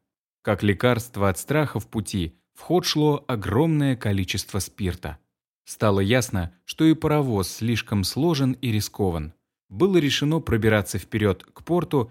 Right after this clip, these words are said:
с армейскими частями и беженцами. Колеса телег вязли в жирной весенней грязи пополам со снегом.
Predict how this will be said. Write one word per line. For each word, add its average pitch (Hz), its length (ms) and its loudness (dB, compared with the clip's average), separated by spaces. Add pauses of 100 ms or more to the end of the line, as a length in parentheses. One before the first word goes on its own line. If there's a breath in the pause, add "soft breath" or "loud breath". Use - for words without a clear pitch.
(160 loud breath)
с - 140 -8
армейскими 104 600 2
частями 127 760 -2
и 107 100 -8
беженцами. 80 720 -4 (600)
Колеса 104 460 0
телег 110 440 0 (220 soft breath)
вязли 104 500 4
в 87 100 -2
жирной 151 440 2
весенней 120 560 2
грязи 107 560 0 (120)
пополам 95 440 0
со 110 160 -2
снегом. 85 540 -2